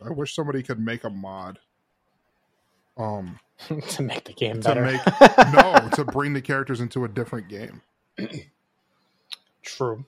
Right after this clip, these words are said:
Speaker 1: Like, they could, if they could bring fucking Athena or Wilhelm, 'cause, I mean, the only good endgame character in pre-sequel is Athena.
Speaker 2: Any, any modders
Speaker 1: Modders?
Speaker 2: in the
Speaker 1: Modders
Speaker 2: chat?
Speaker 1: in the chat? Maybe?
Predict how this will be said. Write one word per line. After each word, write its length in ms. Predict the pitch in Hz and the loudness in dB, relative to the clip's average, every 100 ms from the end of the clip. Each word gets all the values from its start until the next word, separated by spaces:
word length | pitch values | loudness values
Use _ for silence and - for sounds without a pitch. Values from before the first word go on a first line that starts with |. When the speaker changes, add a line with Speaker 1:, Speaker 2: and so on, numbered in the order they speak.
| _ _ | _ _
Speaker 1:
Like, 280 | 117 113 104 | -8 -6 -8
they 200 | 113 120 | -8 -10
could, 160 | 120 113 | -8 -12
if 140 | 113 | -12
they 120 | 120 | -10
could 180 | 127 117 | -8 -8
bring 260 | 110 120 117 | -6 -4 -4
fucking 600 | - 131 131 113 107 110 _ _ _ _ _ _ _ _ _ _ _ _ | -6 -10 -6 -6 -6 -10 _ _ _ _ _ _ _ _ _ _ _ _
Athena 640 | 123 - 135 127 123 123 - | -10 -4 -4 -2 -4 -6 -8
or 140 | 120 110 | -6 -4
Wilhelm, 560 | 107 120 113 123 123 | -2 -2 -2 -4 -6
'cause, 180 | - 120 | -6 -6
I 40 | 139 | -4
mean, 120 | 143 | -4
the 140 | 151 | -4
only 280 | 175 165 117 | -4 -2 -4
good 200 | 104 110 | -4 -6
endgame 560 | 107 110 113 107 92 113 _ _ | -8 -12 -16 -16 -16 -20 _ _
character 340 | 135 151 - | -6 -6 -10
in 100 | 90 - - | -18 -20 -12
pre-sequel 420 | 131 - 98 _ | -12 -10 -18 _
is 80 | - | -20
Athena. 380 | - _ 139 - | -20 _ -16 -4
Speaker 2:
Any, 460 | 143 131 127 127 - - | -2 -2 -4 -8 -12 -8
any 160 | 139 127 | -4 -2
modders 640 | 117 117 131 175 165 - | -2 -2 -2 -4 -8 -10
Speaker 1:
Modders? 320 | 107 113 - | -8 -6 -4
Speaker 2:
in 60 | 151 | -4
the 60 | |
Speaker 1:
Modders 20 | |
Speaker 2:
chat? 300 | - 226 123 | -2 -6 -6
Speaker 1:
in 60 | 165 | -8
the 40 | |
chat? 300 | - 139 359 392 _ _ _ _ _ _ _ - | -8 -8 -8 -12 _ _ _ _ _ _ _ -10
Maybe? 340 | 180 320 339 | -8 -6 -8